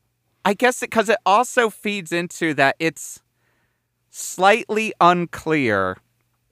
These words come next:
and maybe it's different in your version, James, that you watch, but, like, it's un-, like, they wait until the very end to kinda say what the, the impetus, the drive for all this is.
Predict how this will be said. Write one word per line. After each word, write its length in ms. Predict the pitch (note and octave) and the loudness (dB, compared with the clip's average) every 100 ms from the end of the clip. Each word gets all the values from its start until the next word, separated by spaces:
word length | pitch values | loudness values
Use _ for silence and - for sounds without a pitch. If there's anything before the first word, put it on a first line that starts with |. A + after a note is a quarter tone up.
| _ _ _ _ _ _ C3 | _ _ _ _ _ _ -4
and 140 | C#3+ | 0
maybe 320 | D#3 G#3 F#3+ | 2 2 2
it's 160 | E3+ - | 0 0
different 340 | F3 - E3 | -2 0 -2
in 100 | C#3+ | 0
your 140 | C#3 D3+ | 0 2
version, 380 | D3 G#3+ D#3 G#2 | 2 0 -2 -2
James, 240 | A#2 A2+ | -2 0
that 120 | B2 | -2
you 140 | B2+ C3+ | -2 -2
watch, 380 | C#3 D#3+ - | 0 0 0
but, 160 | D#3 B2 | 0 2
like, 200 | C3+ C#3+ | 2 2
it's 160 | D3+ - | -4 0
un-, 200 | E3+ G3+ F#3+ | 0 0 -2
like, 200 | D#3 E3 | -2 0
they 160 | - F3+ | 2 2
wait 280 | D#3 F#3+ A3+ | 4 2 0
until 420 | G#3 - F3 D#3+ | -6 0 2 2
the 180 | D3 C#3 | 0 -4
very 400 | A#2+ C#3 C3+ A#2+ - | 0 0 0 -2 -2
end 560 | D3+ D#3 A#2 G#2+ - _ _ _ _ _ _ - | 0 0 -2 -6 -12 _ _ _ _ _ _ -6
to 140 | D3+ | -6
kinda 300 | - D#3 D3 | 0 0 0
say 220 | - D3 C3+ | 0 0 2
what 280 | A#2 C#3 C3+ | 2 0 2
the, 160 | C3 G2 _ _ _ _ _ - | -2 -2 _ _ _ _ _ -6
the 220 | A#2 A2 _ _ - | -4 -4 _ _ -6
impetus, 520 | G3+ C4 E3+ - A#2 | -4 -2 -2 -2 -4
the 100 | A#2+ | -2
drive 560 | B2+ B2 D3 F#3+ G3+ D#3+ | -2 0 2 4 2 0
for 240 | - A2+ | -4 0
all 180 | G2+ F#2+ | 2 0
this 280 | F#2 F#2 - | -2 -8 -8
is. 540 | F2 D#2 D#2+ - - | -10 -10 -14 -18 -20